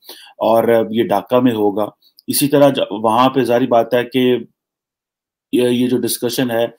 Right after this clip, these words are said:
और वो ये होगी कि जनाब, अ, अ, आइंदा मुस्तकबिल में बांग्लादेश के साथ किस तरह deal करना है। बांग्लादेश ने पचास, जो उनके diplomatic, अ, पचास साल हो गए हैं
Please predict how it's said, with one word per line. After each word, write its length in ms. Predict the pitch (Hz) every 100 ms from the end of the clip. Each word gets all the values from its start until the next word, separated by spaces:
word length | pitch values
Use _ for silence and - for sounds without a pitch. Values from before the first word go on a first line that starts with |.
| _ _ -
और 440 | 110 110 110 113
वो 180 | 101 110
ये 140 | 117 120
होगी 360 | 107 110 120
कि 120 | 120
जनाब, 460 | 123 110 107 110 117
अ, 500 | 113 110 107 104 -
अ, 300 | - 95 - -
आइंदा 460 | 123 123 127 123 117
मुस्तकबिल 680 | 117 123 - 120 120 120
में 200 | 117 120
बांग्लादेश 440 | 110 107 113 117 -
के 80 | 110
साथ 180 | 107
किस 220 | - 101 117
तरह 120 | 113
deal 280 | 107 110 104
करना 240 | 104 107
है। 60 | 101 _ - - _
बांग्लादेश 540 | 110 113 117 120 113 131
ने 80 | 123
पचास, 580 | 98 107 107 113 - 117
जो 100 | 113
उनके 260 | 110 113
diplomatic, 840 | 101 98 104 104 101 - 113 -
अ, 120 | 87 101
पचास 360 | - 110 110
साल 320 | - 104 110
हो 120 | 120 110
गए 160 | 110
हैं 260 | 107 107